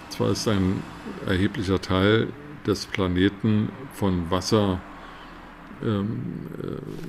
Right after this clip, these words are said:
gefüllt, bedeckt, aber Salzwasser ist nun mal nicht sehr bekömmlich und Salz-, Entsalzungsanlagen sind teuer und energieaufwendig. Hier also, äh, mit einem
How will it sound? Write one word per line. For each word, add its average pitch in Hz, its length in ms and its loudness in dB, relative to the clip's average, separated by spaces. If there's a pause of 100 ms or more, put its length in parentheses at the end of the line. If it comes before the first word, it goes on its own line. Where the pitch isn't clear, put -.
(200)
gefüllt, 120 680 6
bedeckt, 110 640 2 (1300)
aber 95 160 -2
Salzwasser 95 640 -2
ist 98 200 -4
nun 92 120 2
mal 87 120 0
nicht 90 220 -2
sehr - 160 -2
bekömmlich 101 720 6 (440)
und 101 140 2
Salz-, 90 640 2 (240)
Entsalzungsanlagen 95 1400 4 (720)
sind 87 400 0 (280)
teuer 95 600 8
und 90 300 2 (200)
energieaufwendig. 90 1160 4 (1120)
Hier 113 180 8
also, 107 260 8
äh, 98 240 2
mit 110 240 0
einem 101 440 2